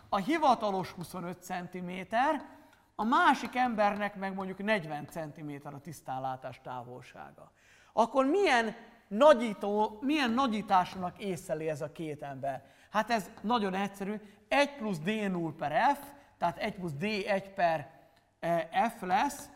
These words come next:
Az egyik ember egy plusz D egy per F, mivel arányról van szó, ha mindegyiket centiméterbe írom be, akkor nem követek el bűnt, mert az, az arány az ugyanaz centiméterbe meg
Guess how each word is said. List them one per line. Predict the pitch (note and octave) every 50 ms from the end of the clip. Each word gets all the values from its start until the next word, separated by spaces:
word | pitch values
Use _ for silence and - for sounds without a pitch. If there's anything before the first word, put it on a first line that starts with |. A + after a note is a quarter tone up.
| - - - - - _
Az | - - G3+ F#3
egyik | - D4 E4+ D#4 C4+ A#3 - A3
ember | G#3 F#3+ F#3+ F#3 F3 G3 G#3 A#3 C4+ D4+ D#4 C4 - - - - - - _ - -
egy | - A3+ A#3+ A#3 -
plusz | - F3+ F3 F#3+ A#3 D4+ D4 - - - - - _ _ _ _ - - _
D | F#3 F3+ B3+
egy | D4 D#4 D#4 C#4 A#3+ - - -
per | G3+ F#3 G3+ A3+ A3
F, | -
mivel | - A3+ A3 A3 A3 A3+ A3
arányról | C#4+ E4 E4+ D4+ A#3 G#3 G3 F#3 F#3 G3 F#3+
van | F3 F3 F3+ F3+
szó, | E3 - - F#3+ F#3+ G#3+ B3 C4 B3+ - - - - _
ha | - - G#3+
mindegyiket | A3 B3 D#4 F#4 F4 C#4+ A#3 G#3 F3+ F#3+ - - F3 F3 -
centiméterbe | - - G#3+ G3+ F#3+ F#3 F#3+ F3+ E3+ F3 F3 E3 - D#3+ D#3 D#3 D#3 D#3
írom | D#3+ E3 D3+ D3 D3 C#3+ C#3+
be, | C#3 D3 F3+ G#3+ B3 A#3 - - - - - - -
akkor | - F3+ F#3 F#3 - F3 F#3 F#3+ F#3 F3+ C#3 - - - - - -
nem | - G3 A3 A3 G3 -
követek | - F3 E3 E3 D#3+ D#3+ D3+ -
el | E3+ D#3+ D#3+
bűnt, | D#3 C#3+ E3 E3 E3 E3 E3 - - - _ _ _ _ _
mert | - F#3 E3+ E3+
az, | E3+ E3+ E3+ - - -
az | - E3+ -
arány | - G3+ G3 F#3 F#3 F3+ F3+ F3+
az | F3+ E3+ D#3
ugyanaz | G3 F3+ D#3 D#3 D3+ D3+ D3 -
centiméterbe | - F3+ E3 D#3+ D3 - D3+ D3 C#3+ C#3 - C#3+ C#3 C#3+ D3 D3 C#3
meg | C#3 C#3 C3+ C3